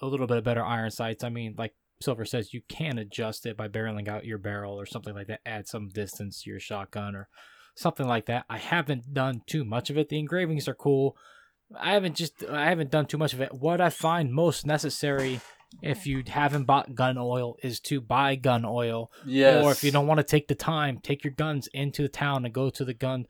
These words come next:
Speaker 1: uh, the gun dealer, the gun shop, whatever you wanna call it, and have 'em clean your guns for you. That makes such a huge difference in your stats
Speaker 2: Mm-hmm.
Speaker 1: of the gun. I think that's way more important than any customization you could really do for any, uh,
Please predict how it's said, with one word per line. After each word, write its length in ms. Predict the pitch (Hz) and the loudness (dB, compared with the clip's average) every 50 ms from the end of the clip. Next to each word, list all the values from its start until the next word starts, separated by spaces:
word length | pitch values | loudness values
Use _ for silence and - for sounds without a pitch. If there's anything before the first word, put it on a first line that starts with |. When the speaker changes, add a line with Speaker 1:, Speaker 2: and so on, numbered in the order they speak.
| - - - - _ - | -12 -20 -20 -20 _ -10
Speaker 1:
uh, 260 | 135 123 120 113 110 117 | -6 -6 -4 -6 -6 -8
the 120 | 123 123 | -8 -2
gun 240 | - 139 135 135 120 | 0 2 2 2 2
dealer, 420 | 123 131 127 120 120 120 117 - _ _ - - _ _ _ | 2 0 2 2 0 0 0 -2 _ _ -20 -20 _ _ _
the 120 | - 127 110 | -8 -8 -2
gun 220 | - 131 131 127 | 2 2 2 2
shop, 340 | - - 131 123 123 - - | 2 0 -2 -2 -2 -2 -2
whatever 200 | 127 123 113 117 | -4 -4 -2 -4
you 100 | 120 117 | -4 -4
wanna 180 | 117 113 113 - | -4 -4 -6 -4
call 260 | - 135 127 123 123 | -2 0 0 0 -2
it, 100 | 131 - - | -4 -6 -10
and 140 | 127 110 | -10 -8
have 220 | - - 143 139 127 | -4 -2 0 0 0
'em 140 | 123 113 107 | 0 -2 -4
clean 300 | - - 139 135 131 123 | -4 -4 -4 -4 -2 -4
your 140 | 120 120 | -6 -6
guns 280 | 117 - 123 120 117 110 | -2 -2 -2 -2 -2 -6
for 240 | - - 131 135 135 | -6 -4 -2 -2 0
you. 260 | 135 131 139 139 139 _ _ _ _ _ _ - | 0 0 0 -2 -2 _ _ _ _ _ _ -14
That 360 | 117 110 135 147 165 - 143 | -2 0 2 2 2 2 2
makes 320 | 135 135 139 143 135 - - | 0 2 2 2 0 0 -2
such 260 | - 147 143 - - | 0 0 -2 0 -2
a 40 | 131 | -4
huge 400 | - - 139 139 135 127 - - | -4 -2 -4 -4 -4 -4 -8 -6
difference 500 | - 135 131 - - 127 127 123 113 - 127 | -4 -4 -4 -4 -6 -6 -6 -6 -6 -6 -8
in 120 | 117 113 | -8 -6
your 100 | 113 117 | -6 -6
stats 420 | - - 123 120 127 127 120 104 | -6 -4 -4 -2 0 -2 -2 -2
Speaker 2:
Mm-hmm. 140 | 107 107 - | -4 -6 -8
Speaker 1:
of 120 | 120 110 113 | -8 -6 -8
the 80 | 123 | -8
gun. 300 | 113 117 120 120 120 120 - | -4 -4 -4 -2 -4 -6 -6
I 100 | - 117 | -10 -10
think 220 | - - 143 - | -4 -4 -4 -2
that's 220 | - 123 110 - 123 | -2 -6 -6 -6 -6
way 200 | 120 127 131 127 | -4 -4 -4 -4
more 200 | 123 123 123 117 | -4 -4 -4 -4
important 480 | 107 - - 127 120 98 117 110 107 | -6 -4 -6 -6 -6 -6 -10 -12 -10
than 240 | 110 113 110 110 104 - _ - - _ - _ | -10 -8 -8 -8 -8 -10 _ -20 -20 _ -20 _
any 240 | - 135 123 123 110 | -4 -2 -2 -2 -4
customization 720 | - - 127 117 - 117 110 101 - 113 110 104 - 113 110 | -4 -4 -6 -6 -4 -8 -8 -6 -4 -4 -4 -4 -6 -8 -10
you 80 | 104 | -10
could 140 | - - 107 | -10 -8 -8
really 240 | 110 110 101 104 101 | -8 -8 -8 -8 -8
do 180 | 98 104 104 | -8 -8 -10
for 200 | 101 - 110 104 | -10 -10 -10 -12
any, 280 | 104 104 104 101 104 - - | -12 -12 -14 -16 -18 -16 -16
uh, 140 | 113 107 | -16 -16